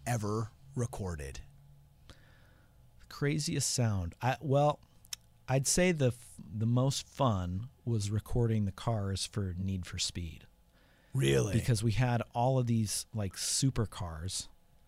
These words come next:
Speaker 2: and we took 'em out to California City, to the airport.
Speaker 1: Yeah, in the middle of nowhere, right? Isn't
Speaker 2: Middle
Speaker 1: California City abandoned?
Speaker 2: Yeah, pretty much, yeah.
Speaker 1: Okay.
Speaker 2: So it's a tiny little airport, and we just basically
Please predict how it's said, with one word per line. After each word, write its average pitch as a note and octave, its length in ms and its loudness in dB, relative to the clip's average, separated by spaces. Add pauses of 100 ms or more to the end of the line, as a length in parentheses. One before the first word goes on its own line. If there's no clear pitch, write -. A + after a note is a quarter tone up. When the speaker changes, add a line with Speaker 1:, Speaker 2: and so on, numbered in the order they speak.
(460)
Speaker 2:
and A2 140 0
we G#2+ 100 4
took - 220 0
'em A#2+ 100 6
out A2+ 220 2
to A2 240 2
California A#2 640 2
City, G2+ 520 0
to - 140 -2
the G2+ 240 -4
airport. G#2+ 480 -4 (420)
Speaker 1:
Yeah, D#3+ 140 4
in B2+ 60 4
the B2+ 60 2
middle D3+ 220 4
of C3 60 4
nowhere, C#3 280 4
right? G#2+ 200 2
Isn't B2 160 8
Speaker 2:
Middle E3 100 6
Speaker 1:
California D#3 320 4
City C#3 240 2
abandoned? A#2+ 500 -2 (180)
Speaker 2:
Yeah, A#2 220 0
pretty C3+ 160 2
much, - 220 -4
yeah. F#2+ 120 -4 (200)
Speaker 1:
Okay. D3 300 2
Speaker 2:
So C3 260 8
it's B2+ 180 0
a C3+ 80 -4
tiny D#3 440 2
little C#3+ 220 0
airport, F#2+ 480 -4 (100)
and A#2 140 4
we A#2+ 140 6
just A#2 380 -2
basically B2 580 0